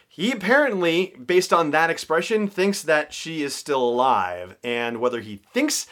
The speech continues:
that's the case or whether through the Force he can sense that's the case, we don't necessarily know for sure.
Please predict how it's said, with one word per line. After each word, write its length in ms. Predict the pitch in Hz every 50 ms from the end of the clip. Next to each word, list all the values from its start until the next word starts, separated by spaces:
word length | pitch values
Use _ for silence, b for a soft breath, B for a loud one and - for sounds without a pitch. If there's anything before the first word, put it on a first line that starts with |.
| B B B B
that's 220 | B 254 285 254 -
the 100 | - 254
case 360 | - 285 302 311 302 - -
or 200 | - 190 180 165
whether 320 | 151 160 165 165 160 160
through 180 | 151 - 151 135
the 100 | 113 101
Force 340 | - - 175 180 175 170 -
he 80 | -
can 200 | 143 - 131 113
sense 460 | - - - 226 233 233 214 - - -
that's 380 | 208 175 208 208 208 202 -
the 80 | - 202
case, 360 | - 220 214 214 208 208 - B B B B B B B B
we 200 | 127 151 233 240
don't 120 | 233 220
necessarily 400 | 196 190 190 - 180 165 160 160
know 180 | 151 151 143 135
for 140 | - 131
sure. 380 | 123 - - 156 131 98 85 -